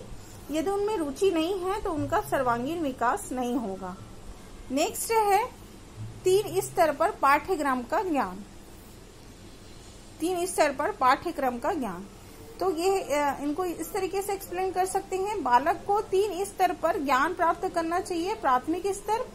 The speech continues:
माध्यमिक स्तर और विश्वविद्यालय स्तर। यानी कि वो तीन स्तर पाठ्यक्रम कैसे होने चाहिए, एक प्राथमिक स्तर पर, एक माध्यमिक स्तर पर और एक विश्वविद्यालय स्तर पर। Next है जीवन क्रियाओं पर आधारित।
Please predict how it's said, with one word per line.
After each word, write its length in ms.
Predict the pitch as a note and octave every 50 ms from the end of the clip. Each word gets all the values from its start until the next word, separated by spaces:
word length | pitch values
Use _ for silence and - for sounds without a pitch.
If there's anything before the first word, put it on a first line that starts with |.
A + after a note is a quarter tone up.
| - - - - - A#3+
माध्यमिक 500 | B3+ C4 B3+ A#3+ B3 C#4 F4 G4 G4 G4
स्तर 400 | F#4+ - - A4+ B4 C#5 C5 - - - - - - - -
और 240 | - F4+ G4+ G#4+ F#4+
विश्वविद्यालय 760 | F#4+ G#4 - - G#4 F#4+ C#4+ E4 D#4 C#4+ C#4 C#4 C4+ A#3 A3+
स्तर। 360 | - - A3 G#3+ G#3 G#3 G#3 - - - -
यानी 160 | C#4+ D4+ F4
कि 140 | F4+ G#4+ A4+
वो 200 | F#4 D#4+ E4 G4
तीन 460 | - - - F4+ G4 G#4+ G#4 E4 G4
स्तर 240 | - - - G4+ G4+
पाठ्यक्रम 520 | F#4+ - C4+ C4+ C4+ E4 D#4+ - G4+ A4
कैसे 300 | G4 G4 D4+ D#4+ - G4+
होने 240 | G4+ F#4+ F#4+ G4+ G4
चाहिए, 240 | - F#4+ F#4 G4+ A4
एक 180 | G#4 D#4+ - -
प्राथमिक 420 | C4 G#3+ A3 A3 C#4+ D#4 E4 F#4
स्तर 280 | F#4 F#4 - G4+ G4 G4
पर, 160 | G4+ F#4+ A4 C5 - - - - - - - - - -
एक 200 | C#4+ D4+ - - -
माध्यमिक 440 | C4 C4 B3 A#3 C4+ D4+ G4 F#4+ G4
स्तर 280 | F#4+ F#4+ - G4+ G4+ F#4+
पर 380 | - - G#4 B4 C5 B4+ - -
और 120 | C#4+ C#4+
एक 300 | - C#4 D#4+ A4 - -
विश्वविद्यालय 760 | F4 F4 F4 - - F4 D#4+ B3 B3 B3+ A3 F#3+ F#3+ G3 G#3
स्तर 220 | - - - G#3 F#3
पर। 260 | F#3 F3+ G3 F#3+ - - - - - - - - - - - - - - - - - - - - - - - - - - - - - - A3+
Next 400 | A#3+ C#4 D4+ F#4+ F#4+ - - G#4
है 280 | G#4+ G#4+ A4+ A#4 F#4
जीवन 300 | E4 D#4 D4+ D4+ D#4 E4+
क्रियाओं 600 | G4 A4 G4+ - - F#4+ D#4+ C#4+ C4+ C4 C4+ D4+ E4+
पर 220 | - - D#4 D#4+
आधारित। 580 | - - C4 A#3+ G#3 - - G#3+ G3+ G3 G3+